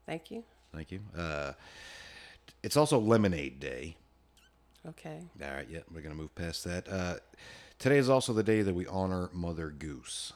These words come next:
Speaker 2: It is Mother Goose Day.
Speaker 1: Ah.
Speaker 2: Um, here's one that's kinda cool. It is May Day for Mutts. You know what that means?
Speaker 1: <laughs> No.
Speaker 2: That's giving props to mixed breeds, uh, promoting adoption from shelters.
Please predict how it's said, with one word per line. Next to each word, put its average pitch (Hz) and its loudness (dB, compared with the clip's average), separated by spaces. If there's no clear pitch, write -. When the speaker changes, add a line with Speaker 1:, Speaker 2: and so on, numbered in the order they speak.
Speaker 2:
It 80 -10
is 73 -8
Mother 78 -8
Goose 82 -8
Day. 98 -6
Speaker 1:
Ah. 151 -10
Speaker 2:
Um, 90 -2
here's 139 4
one 131 6
that's 107 0
kinda 104 0
cool. 104 -2
It 90 -2
is 78 -2
May 117 2
Day 113 2
for 92 -4
Mutts. - -6
You 85 -10
know 95 -4
what 90 -8
that 92 -4
means? 95 -6
Speaker 1:
<laughs> 208 2
No. - -2
Speaker 2:
That's - 0
giving 165 4
props 139 2
to 107 0
mixed 98 2
breeds, 76 -2
uh, 82 -4
promoting 98 -2
adoption 90 -6
from 87 -10
shelters. - -10